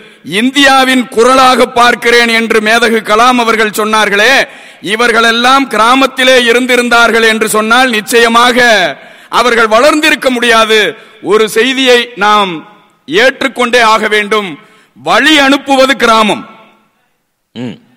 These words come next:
Speaker 1: வழி அனுப்புவது கிராமம், வரவேற்பது நகரம். எழுதி வைத்துக்கிறங்க. வழி அனுப்புவது கிராமம், வரவேற்பது நகரம். நீங்க சொன்னீங்களே, ஒரு அருமையா சொன்னீங்க. உடல் ரீதியா யாரு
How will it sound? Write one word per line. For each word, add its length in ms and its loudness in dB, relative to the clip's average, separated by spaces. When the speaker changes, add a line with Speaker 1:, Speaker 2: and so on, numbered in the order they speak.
Speaker 1:
வழி 360 -2
அனுப்புவது 520 0
கிராமம், 640 0
வரவேற்பது 840 2
நகரம். 500 -2
எழுதி 240 0
வைத்துக்கிறங்க. 520 -2
வழி 400 -2
அனுப்புவது 500 0
கிராமம், 720 0
வரவேற்பது 720 2
நகரம். 440 -2
நீங்க 340 -4
சொன்னீங்களே, 440 0
ஒரு 160 -4
அருமையா 640 2
சொன்னீங்க. 380 -2
உடல் 380 -2
ரீதியா 440 0
யாரு 680 2